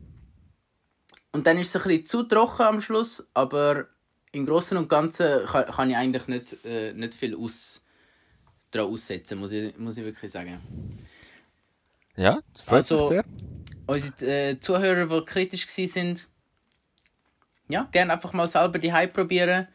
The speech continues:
Speaker 2: Man muss
Speaker 1: Und
Speaker 2: es
Speaker 1: dann,
Speaker 2: erlebt haben, ja.
Speaker 1: äh, dann euer Feedback, äh, schicken. Mir, ich hab mich geopfert für euch. Ich ha-, <laughs> ich hab's live probiert im Podcast. <laughs>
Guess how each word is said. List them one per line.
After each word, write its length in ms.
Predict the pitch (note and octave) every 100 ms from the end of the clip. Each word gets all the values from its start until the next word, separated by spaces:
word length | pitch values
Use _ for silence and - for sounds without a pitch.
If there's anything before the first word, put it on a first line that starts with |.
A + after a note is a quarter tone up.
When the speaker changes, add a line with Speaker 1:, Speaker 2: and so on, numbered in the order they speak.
| -
Speaker 2:
Man 160 | - G2
muss 120 | G2+
Speaker 1:
Und 40 | C3
Speaker 2:
es 60 |
Speaker 1:
dann, 140 | C#3+ F#2+
Speaker 2:
erlebt 240 | F2+ -
haben, 600 | F#2+ F2 F#2 - - - B2+
ja. 60 | C#3 C#3 C#3 C3+ C3+
Speaker 1:
äh, 100 | A#2+ -
dann 260 | D3 C#3+
euer 260 | C3 C3 C3+
Feedback, 800 | - - D#3+ D#3+ D3 C3+ - -
äh, 280 | A#2+ A#2+ A#2+
schicken. 500 | - C#3 - D#3+ D#3 - _ _ - _ _
Mir, 280 | B2 B2 - _ -
ich 140 | E3 D#3+
hab 140 | F#3+
mich 180 | F#3 -
geopfert 480 | G3 F#3+ G3 F#3+ -
für 160 | G3 F3
euch. 240 | F3 G#3 - _ -
Ich 100 | C3+
ha-, 140 | E3+
<laughs> 300 | G#3+ - -
ich 140 | C#4 C4+ -
hab's 340 | G#3+ A3 -
live 420 | F#3 E3+ G3 G3
probiert 500 | F3+ F3 F3 F#3 F3
im 140 | F3+ E3
Podcast. 760 | F3 E3+ - F3 E3 D#3 -
<laughs> 60 | -